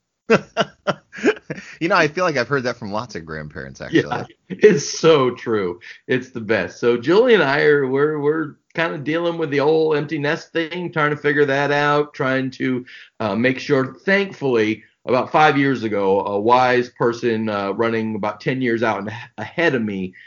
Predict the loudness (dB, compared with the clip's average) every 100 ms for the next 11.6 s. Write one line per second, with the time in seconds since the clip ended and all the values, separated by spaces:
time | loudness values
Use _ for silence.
0 | -20 _ _ -4 -2 -2 -4 -2 0 0
1 | -2 -6 -2 2 2 2 0 -4 -6 -8
2 | -14 -20 -14 -10 -8 -6 -6 2 4 4
3 | 2 0 0 -2 -6 -6 -8 -8 -4 -4
4 | -4 -8 -6 -4 -2 -2 0 0 -4 -8
5 | -6 -6 -6 -6 -6 -6 -6 -4 -4 -2
6 | -4 -4 -8 -16 -20 -20 _ -8 -4 -2
7 | -4 -8 _ -8 2 4 4 4 2 2
8 | 0 -4 -6 -8 -6 -2 -2 -2 -6 -4
9 | -2 -2 -4 -4 -4 -6 -2 -2 -2 -4
10 | -4 -6 -8 -6 -4 -6 -4 -4 -4 -8
11 | -6 -8 -8 -20 -20